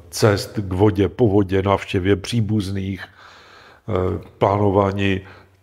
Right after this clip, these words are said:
turistiky nějaké. Takže lidé už budou myslet, samozřejmě bude končit školní rok, tak, e, změní se kvalita času tím přechodem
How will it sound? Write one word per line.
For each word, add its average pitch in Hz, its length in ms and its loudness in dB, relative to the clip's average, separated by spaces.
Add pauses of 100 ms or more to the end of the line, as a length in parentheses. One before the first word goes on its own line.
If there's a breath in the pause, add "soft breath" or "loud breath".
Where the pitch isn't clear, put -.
turistiky 101 880 2
nějaké. 95 440 -4 (460 loud breath)
Takže 127 260 2
lidé 165 220 4
už 135 160 2
budou 135 260 2
myslet, 110 600 2
samozřejmě 98 560 0
bude 95 260 2
končit 95 460 -2
školní 92 400 0
rok, 101 380 2 (600 loud breath)
tak, 87 160 0
e, 113 680 -4 (840)
změní 98 460 0
se - 180 -2
kvalita 98 460 2
času 98 440 0
tím 87 260 -6
přechodem 104 760 0